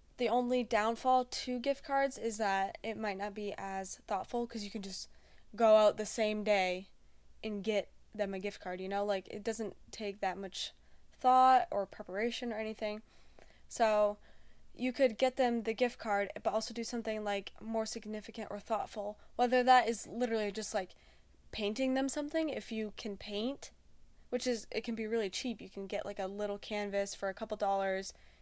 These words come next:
and just paint on it, and that would be more thoughtful for them. Like, you can paint them something that they like or anything like that, or you could even, like, um,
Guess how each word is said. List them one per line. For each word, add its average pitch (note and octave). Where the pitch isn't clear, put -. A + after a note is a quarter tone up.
and G#3
just G3
paint A3+
on F#3
it, G3
and G3+
that G3+
would G#3+
be A3
more G#3+
thoughtful A3
for A3
them. G3
Like, G#3+
you A#3+
can A3+
paint G#3
them G3+
something F#3+
that F3
they F3+
like A#3
or -
anything G#3+
like G3
that, G3+
or C4
you B3+
could B3
even, A#3
like, G3
um, G3